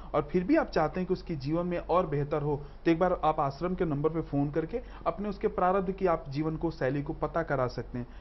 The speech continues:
कि उसके प्रारब्ध में क्या प्रॉब्लम है, और नहीं तो आप समागम में उनको भेजिए, आपको पता चल जाएगा उनके जीवन में क्या अच्छा है और क्या बुरा है।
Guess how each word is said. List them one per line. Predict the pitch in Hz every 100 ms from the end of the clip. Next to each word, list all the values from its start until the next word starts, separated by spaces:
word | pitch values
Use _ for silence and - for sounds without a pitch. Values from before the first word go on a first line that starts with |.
| -
कि | 165
उसके | 165
प्रारब्ध | 185 151 147 147 135
में | 143
क्या | 147 139
प्रॉब्लम | 131 117 117 117
है, | 120 - -
और | 160
नहीं | 190
तो | 196
आप | 185
समागम | - 160 147 151 165
में | 156
उनको | 143 143
भेजिए, | 120 135 131 175 196 - -
आपको | 208 208
पता | 226 208 208
चल | 208 165
जाएगा | 156 156
उनके | 156 156
जीवन | 143 139 147
में | 147
क्या | 151 139
अच्छा | 131 135
है |
और | 120
क्या | 117 113
बुरा | 104
है। | -